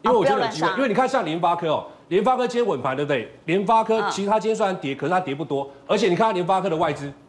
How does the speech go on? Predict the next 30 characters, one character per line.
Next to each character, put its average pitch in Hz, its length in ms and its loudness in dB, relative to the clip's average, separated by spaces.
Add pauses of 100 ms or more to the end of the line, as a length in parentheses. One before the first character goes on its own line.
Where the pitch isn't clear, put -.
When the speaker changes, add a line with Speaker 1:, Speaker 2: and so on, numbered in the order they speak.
(380)
Speaker 1:
外 285 180 4
资 240 120 -4
昨 190 140 0
天 254 160 2
大 226 180 2
买 131 180 -6
两 139 200 -6
千 185 180 -2
多 175 140 0
张， 165 200 0
今 220 160 -6
天 220 140 4
呢 214 120 2
继 214 200 -6
续 175 140 -6
买 123 140 -4 (160)
哦， 139 180 0
两 165 160 0
百 165 140 2
九 135 220 -8
十 - 100 -14
八， 135 300 2
呃， 147 100 -8
两， 156 120 2 (140)
两 180 140 2
百， 175 240 0
两 165 100 0
百 175 120 2
多 151 140 0
张， 143 240 -2